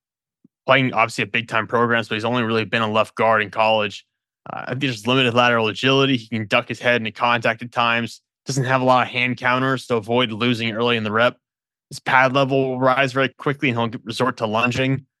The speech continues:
Uh, his chest is frequently over his knees, and he's outreached by defenders lots, a handful of times. Uh,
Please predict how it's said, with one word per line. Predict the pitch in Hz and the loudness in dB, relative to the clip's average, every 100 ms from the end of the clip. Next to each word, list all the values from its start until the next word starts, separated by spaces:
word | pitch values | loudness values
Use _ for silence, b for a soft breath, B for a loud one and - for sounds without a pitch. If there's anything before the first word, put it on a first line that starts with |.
| _ _ _ | _ _ _
Uh, | - 82 | -10 -8
his | 104 | -8
chest | - 143 - | 0 0 0
is | 127 127 - | -4 -6 -2
frequently | 135 131 120 | -2 0 0
over | 123 127 | 2 0
his | 120 120 | 0 0
knees, | 120 123 110 | 2 2 2
and | 104 | -4
he's | - 120 | -4 0
outreached | 107 101 127 - | 0 0 -6 -2
by | 117 | 0
defenders | 107 98 117 120 113 | 0 0 0 0 0
lots, | 117 113 - | 0 0 -6
a | 85 113 | -8 -6
handful | 110 131 113 117 | -2 -2 -2 -4
of | |
times. | 123 120 127 127 - _ _ _ _ _ | 0 0 0 -4 -12 _ _ _ _ _
Uh, | - - | -12 -12